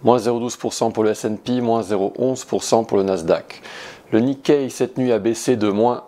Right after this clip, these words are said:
un virgule soixante-seize pour cent.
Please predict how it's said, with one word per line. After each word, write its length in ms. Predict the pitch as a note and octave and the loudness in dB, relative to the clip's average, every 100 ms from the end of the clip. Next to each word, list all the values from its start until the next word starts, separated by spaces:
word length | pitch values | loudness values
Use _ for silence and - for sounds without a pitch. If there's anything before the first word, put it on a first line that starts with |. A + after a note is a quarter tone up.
| - | 0
un 240 | C3 B2 - - | 0 0 -6 -4
virgule 460 | G2+ G2+ G#2 A2 - | 0 2 2 -2 -6
soixante-seize 800 | - - G#2+ - G#2 - G#2+ G2+ | -2 2 2 2 -2 0 -2 -2
pour 240 | - G2+ | -4 -4
cent. 280 | - A#2+ F3+ | 2 2 2